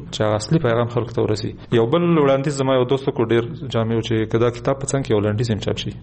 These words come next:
چې هغه ډېر تصویري، چې هغه خلک که سواد هم نه لري، چې هغه هم پرې پوه شي.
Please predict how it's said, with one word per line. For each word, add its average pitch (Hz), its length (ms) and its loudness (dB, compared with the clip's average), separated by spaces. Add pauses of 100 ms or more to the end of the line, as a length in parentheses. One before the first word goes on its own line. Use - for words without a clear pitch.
چې - 80 -4
هغه 110 200 2
ډېر 123 100 4 (100)
تصویري، 104 320 -4 (200)
چې - 120 -12
هغه 123 140 0
خلک 143 180 0 (120)
که 120 120 2
سواد 120 360 2
هم 151 120 2
نه 107 160 0
لري، 113 160 -2 (200)
چې - 120 -6
هغه 110 120 2
هم 120 120 -2
پرې 107 80 -2
پوه 104 220 -2
شي. 120 80 -8